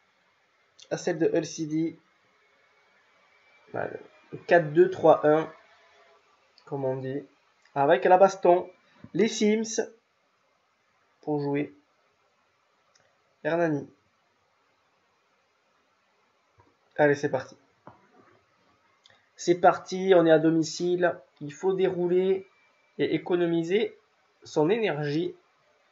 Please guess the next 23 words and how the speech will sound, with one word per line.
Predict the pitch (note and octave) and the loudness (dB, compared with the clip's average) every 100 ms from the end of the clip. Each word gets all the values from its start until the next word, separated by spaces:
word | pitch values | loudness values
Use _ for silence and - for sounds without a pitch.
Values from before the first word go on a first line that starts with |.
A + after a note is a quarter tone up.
| _ _ | _ _
avant | - C#3+ E3+ E3 | -2 0 2 2
de, | C#3+ B2+ | 0 2
d'affronter | C3+ C3 D3 D3 | 0 -2 0 2
Manchester | G3 E3+ F3+ B3 | 2 0 -2 -2
City. | - E3+ D3 | -2 -4 -4
Christopher | G3+ - A3 G#3+ | -6 -4 -2 0
Hager. | F3+ C#3 B2+ B2 _ _ _ _ _ _ _ _ _ _ _ _ _ _ _ | 0 0 -2 -4 _ _ _ _ _ _ _ _ _ _ _ _ _ _ _
C'est | - | -12
aussi | D3 F#3+ | -8 -8
pour, | E3+ - - _ | -8 -12 -18 _
pour | - - | -20 -8
certains | F#3 - G3+ G3 - _ _ _ - | -8 2 4 4 0 _ _ _ -2
le | E3+ | 2
moment | F#3 G3+ A3+ | 4 6 6
de | A3+ | 4
prouver | - A#3+ C#4 C#4+ A#3 - _ _ - | 0 2 6 6 4 -4 _ _ 4
avec | B3 B3 B3+ - | 8 8 6 2
peut-être, | C4+ B3 - _ A3+ - | -4 -4 -8 _ -8 0
oh | E3+ E3 | 4 6
là | D3 D3 D3 | 8 8 6
là, | |
c'était | D3 D3 D#3 | 2 -4 -2
Yarmolenko | D3 D3+ D3+ D3 A#3+ A#3 | 0 2 0 0 -4 -4